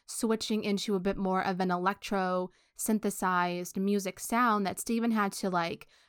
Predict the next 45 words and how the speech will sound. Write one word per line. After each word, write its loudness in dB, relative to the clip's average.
be 6
a 2
bit 2
more 2
mathematical 2
with -2
his -2
timing 0
of 0
the -2
drums 4
and 2
doing 2
the -2
buttons 2
for -2
the 0
drums 0
and 0
the 0
different -4
percussion 0
sounds. 0
And -4
so 0
it 0
was 0
a 2
lot 4
more 0
technical 2
than 2
it -2
was 0
organic -2
for -4
him, 0
but 0
that 2
was -2
really -2
all 4
of -2
Steven's -2
gripes. -4